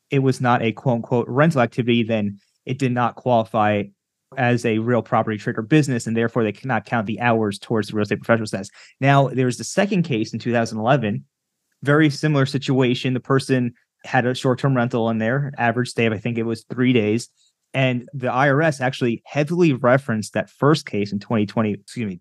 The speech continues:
two thousand one. <laughs> And in that case, it was also determined that the same thing, that because it was not a rental activity, that it did not qualify for real estate professional status. Now,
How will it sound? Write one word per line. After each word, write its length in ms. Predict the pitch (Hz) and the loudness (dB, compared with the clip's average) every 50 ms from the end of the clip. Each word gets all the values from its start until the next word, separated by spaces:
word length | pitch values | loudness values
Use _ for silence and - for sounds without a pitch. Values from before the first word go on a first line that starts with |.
| _ - | _ -4
two 120 | - 190 | -2 2
thousand 300 | 202 196 160 151 170 160 | 4 4 4 4 2 0
one. 340 | 123 101 98 127 202 220 202 226 254 247 | -2 -2 -2 2 2 2 0 0 -14 -14
<laughs> 180 | 233 190 147 - | -14 -14 -6 0
And 400 | 156 151 139 135 135 139 123 131 _ - | 2 4 4 4 2 2 -2 -4 _ -2
in 160 | 160 165 165 | 0 2 4
that 160 | 156 147 139 | 2 2 2
case, 240 | - 156 143 135 - | 2 0 0 0 0
it 100 | 123 123 | -2 0
was 140 | 123 127 - | 0 -2 -2
also 360 | - 135 139 156 - - 151 | 0 2 2 2 2 2 2
determined 640 | 135 120 123 - - 127 113 110 113 127 147 139 143 _ - _ _ - | 2 2 2 0 0 0 0 0 0 0 0 -2 -4 _ -20 _ _ -12
that 100 | - - | -10 -8
the 60 | - | -8
same 300 | 135 - 160 151 156 143 | -2 0 2 2 2 2
thing, 320 | 139 165 170 123 95 98 - - | 4 4 2 2 2 -4 -10 -6
that 160 | 120 110 - | -6 -6 -4
because 360 | - 123 - - 180 175 160 | -4 -6 0 4 4 6 6
it 60 | 160 135 | 6 2
was 180 | 131 123 120 | -2 -4 -4
not 260 | 120 117 120 127 - | -2 0 0 0 0
a 120 | - 131 123 | -2 -4 -4
rental 420 | 110 110 120 135 156 - - 90 | -2 0 2 2 2 0 -2 -6
activity, 460 | 90 - _ - 110 104 104 110 120 | -6 -8 _ -10 -8 -4 0 0 0
that 140 | 117 117 107 | 2 0 0
it 100 | 104 101 | -2 -4
did 100 | 104 117 | -4 -2
not 140 | 117 107 104 | -2 -2 -2
qualify 340 | - - 110 104 - 110 104 | 0 0 0 0 0 -2 -6
for 140 | 101 - 117 | -4 -2 0
real 100 | 113 110 | 0 0
estate 260 | - - 113 98 98 | 0 -2 -4 -4 -4
professional 420 | - 107 - 110 104 - - 101 - | -8 -6 -6 -6 -4 -4 -8 -12 -4
status. 280 | - 147 120 101 - | 0 0 0 2 2
Now, 220 | 139 131 123 120 | 0 0 0 0